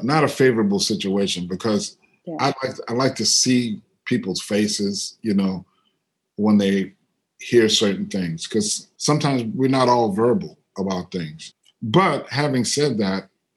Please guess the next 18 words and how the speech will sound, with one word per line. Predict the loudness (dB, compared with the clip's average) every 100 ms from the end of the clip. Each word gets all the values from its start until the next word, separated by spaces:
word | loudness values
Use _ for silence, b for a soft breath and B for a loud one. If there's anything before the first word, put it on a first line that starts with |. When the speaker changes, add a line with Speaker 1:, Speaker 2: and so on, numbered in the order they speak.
| _ _ -6
Speaker 1:
both | 2 4 4
in | 0
Perry | 0 2 2
Mason | 2 2 2 0 -2 0 -2 -2 -6 -2
and | 2 2 2 2 2
One | 2 2
Night | 2 0
in |
Miami, | 0 0 0 0 -2 -4
you | -4
know, | -2
we | -2
came | -2 -2 -2
through, | -2 -2 -2 -4 -8 _ _
you | -6 -2
know, | 0 -2 -6 -8 -10
and, | -6 -4 -4 -6 -6
and | -6 -4 -4 -6